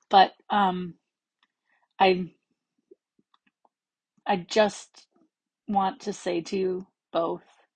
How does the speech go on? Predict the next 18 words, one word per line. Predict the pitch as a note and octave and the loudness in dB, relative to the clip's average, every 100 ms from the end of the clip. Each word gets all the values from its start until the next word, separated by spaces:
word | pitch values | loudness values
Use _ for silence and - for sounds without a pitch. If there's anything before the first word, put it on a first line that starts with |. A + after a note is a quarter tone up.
| _ _ _ _ _ _ _ _ | _ _ _ _ _ _ _ _
that | G#3 G#3 - - _ _ _ _ _ _ _ _ _ _ _ _ _ _ _ _ _ _ _ _ _ _ _ _ _ _ _ _ - A#3+ | 4 4 2 -4 _ _ _ _ _ _ _ _ _ _ _ _ _ _ _ _ _ _ _ _ _ _ _ _ _ _ _ _ -8 -4
I | |
love | F#3+ A3 A#3+ C4+ | -2 4 4 4
you | F#4 E4+ | 2 2
both. | F4+ F4+ F4+ - - _ _ _ _ _ _ _ | 0 0 -2 -8 -20 _ _ _ _ _ _ _
I | A#3 | 2
love | A#3+ A3+ | 4 4
you, | A#3 | 2
George. | F#3+ A#3+ C4+ C#4+ D4 B3+ - - _ _ _ - | -2 2 4 4 0 -6 -14 -20 _ _ _ 0
I | |
love | B3 A#3 | 4 4
you, | A#3+ | 2
Kath, | - C4 C#4 - - - - | 0 2 2 0 -6 -20 -2
for | F4+ F4+ F4 _ _ D#4 | 2 2 -2 _ _ 0
look | G4+ - - | 0 0 -6
how | D#4+ D#4+ | -4 0
much | F4+ F4+ - - | 2 0 -4 -8
time. | D#4+ D#4+ D#4+ G3+ | -2 -2 -2 -4